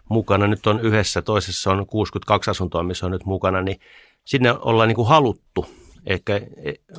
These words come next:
johtuisiko se siitä, että mitä isompi taloyhtiö, niin ehkä enemmän halutaan sinne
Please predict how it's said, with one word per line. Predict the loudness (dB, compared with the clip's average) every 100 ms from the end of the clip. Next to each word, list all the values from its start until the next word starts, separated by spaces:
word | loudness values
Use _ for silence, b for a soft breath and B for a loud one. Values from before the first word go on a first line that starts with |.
| -10
johtuisiko | -2 -2 -2 -4 -4
se | -4
siitä, | 0 2 2
että | 0 0
mitä | 0 2
isompi | 0 2 0 0 -6 -8 _ _ _
taloyhtiö, | -2 2 2 0 -2 0 0
niin | 0
ehkä | 0 2
enemmän | 2 2
halutaan | 2 2 2 0 0
sinne | -2 -2 -2